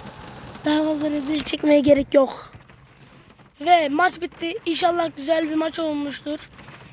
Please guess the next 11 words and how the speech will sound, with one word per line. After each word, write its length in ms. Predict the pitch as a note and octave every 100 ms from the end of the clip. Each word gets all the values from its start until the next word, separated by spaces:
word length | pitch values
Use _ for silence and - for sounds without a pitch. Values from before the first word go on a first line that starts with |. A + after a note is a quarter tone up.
| - - -
Siz, 340 | - E4+ D#4 -
e, 220 | D4+ D4 C#4+
sevdiyseniz 960 | - E4 D#4+ D4 E4 D4+ D#4+ D#4+ - - - - - - - D4
lütfen 400 | D4 - E4+ D#4
like 400 | D4 D4+ D#4+ D#4+
atın. 260 | C#4 D#4+ F#4 - - - - - - -
Eğer 240 | D4+ E4+ E4+ -
on 180 | F4
like 580 | F4+ E4+ F4+ F4 - -
ya 100 | E4
da 100 | E4